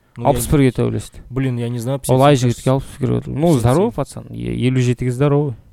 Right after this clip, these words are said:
Speaker 1: Ну, если разыгрывать пояс, тогда между им и либо Диасом, либо Альбертом. Тогда,
Speaker 2: Да.
Speaker 1: ну, если... я
Speaker 2: Но,
Speaker 1: сам про него забыл, если честно.
Speaker 2: но вопрос в том, что сделает ли Абу пятьдесят семь.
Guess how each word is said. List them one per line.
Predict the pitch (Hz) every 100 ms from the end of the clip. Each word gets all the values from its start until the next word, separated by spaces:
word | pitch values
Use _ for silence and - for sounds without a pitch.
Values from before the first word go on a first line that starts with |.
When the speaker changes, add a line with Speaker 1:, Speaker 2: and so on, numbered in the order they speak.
| _
Speaker 1:
Ну, | 156 165 -
если | 156 147 175 165 156 139 _ _ _ _ _ _ -
разыгрывать | 151 147 147 139 -
пояс, | 170 -
тогда | 127 127
между | 123 117 127
им | - 147 170 175 _ - _ _
и | 135 120
либо | 120 120 120
Диасом, | 117 131 - 113
либо | 110 104 107 101 98 -
Альбертом. | 107 104 101 - - _ _ _ _ _
Тогда, | 98 101
Speaker 2:
Да. | 113 110
Speaker 1:
ну, | 123 120
если... | 117 110 113
я | 113 113 120 135
Speaker 2:
Но, |
Speaker 1:
сам | 147 175
про | 135
него | 131 110
забыл, | 113 107
если | 101 -
честно. | - 131
Speaker 2:
но | 143
вопрос | 131 143 156 156
в | -
том, | 160
что | 143 143
сделает | 120 117 160 151 123 113
ли |
Абу | 107 107 107 104
пятьдесят | 107 - 101
семь. | - 101